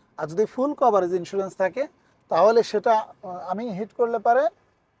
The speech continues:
আমিও পাবো, সেও পাবে, ডাবল, দুজনে পাবো। এখানে আমরা যে ইন্স্যুরেন্স প্রিমিয়ামটা দিই, যে টাকাটা দিই, এটা আমরা কোনোদিনই ফিরে পাবো না। কিন্তু আমরা যদি দুর্ঘটনায় পতিত হই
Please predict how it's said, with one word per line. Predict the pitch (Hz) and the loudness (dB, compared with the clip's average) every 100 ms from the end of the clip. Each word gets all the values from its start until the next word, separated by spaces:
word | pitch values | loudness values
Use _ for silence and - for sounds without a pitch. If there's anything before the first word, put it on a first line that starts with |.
| _ _ _ _ _ _ 175 | _ _ _ _ _ _ -6
আমিও | 196 240 | -4 -6
পাবো, | 220 226 247 311 - _ _ _ _ _ - | 2 2 2 0 -4 _ _ _ _ _ -18
সেও | - 214 | 2 2
পাবে, | - 139 135 | 4 -2 -4
ডাবল, | 143 175 170 156 | 0 2 2 -4
দুজনে | 175 185 | -4 -4
পাবো। | 160 123 135 - - - - - 202 | -4 -6 -8 -14 -18 -20 -20 -8 -4
এখানে | 185 262 247 | 2 2 2
আমরা | 196 233 | 2 2
যে | 233 247 | 2 -2
ইন্স্যুরেন্স | 208 247 240 - | -4 -6 -6 -8
প্রিমিয়ামটা | 220 220 247 226 | -4 -4 -4 -6
দিই, | 202 185 160 | -4 -4 -2
যে | 185 | 0
টাকাটা | 190 175 180 | 0 0 -2
দিই, | 160 147 127 - | -4 -8 -10 -8
এটা | 175 240 | 2 4
আমরা | 220 226 | 4 2
কোনোদিনই | 214 214 226 226 - | -2 -2 -4 -4 0
ফিরে | 185 160 | 0 0
পাবো | 143 | -2
না। | 135 117 - | -6 -12 -10
কিন্তু | 190 202 | -4 2
আমরা | 214 185 208 214 | 2 2 0 -2
যদি | 233 | -4
দুর্ঘটনায় | 180 196 185 196 254 269 269 - - - - - | -4 -2 -2 -2 -2 -2 -4 -8 -20 -20 -12 -2
পতিত | 214 214 196 | -2 -2 -2
হই | 185 240 | 2 2